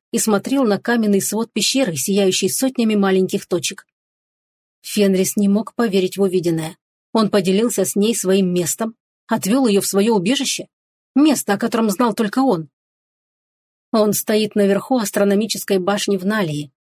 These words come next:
и обнимает девушку. Её волосы, как и его, рвёт ветер. В груди стало тесно.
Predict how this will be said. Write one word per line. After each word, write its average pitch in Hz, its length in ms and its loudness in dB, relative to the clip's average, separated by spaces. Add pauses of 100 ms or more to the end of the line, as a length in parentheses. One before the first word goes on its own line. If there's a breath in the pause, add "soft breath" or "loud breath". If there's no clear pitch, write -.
и 254 60 2
обнимает 196 560 2
девушку. 156 480 -6 (300)
Её 208 200 4
волосы, 196 440 0
как 190 220 -4
и 190 60 4
его, 180 300 2
рвёт 175 320 -2
ветер. 175 320 -4 (880)
В 190 120 0
груди 202 320 2
стало 196 340 0
тесно. 190 420 -4